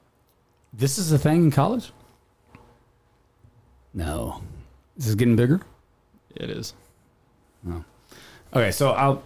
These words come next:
Speaker 1: yeah, I'll jump on that question first then. Um, one, if we're, uh,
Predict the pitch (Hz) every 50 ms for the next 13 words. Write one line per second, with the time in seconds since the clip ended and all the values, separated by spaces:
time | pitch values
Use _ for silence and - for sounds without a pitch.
0 | - - 123 87 78 - 120 123 110 120 127 98 - 98 90 85 85 - 92 76
1 | - - 80 - - 73 69 - - - 78 73 73 - - - 110 107 101 98
2 | - - 113 113 156 165 143 104 92 90 90 - - 131 95 - 107 107 104 101
3 | 95 90 85 - - 107 104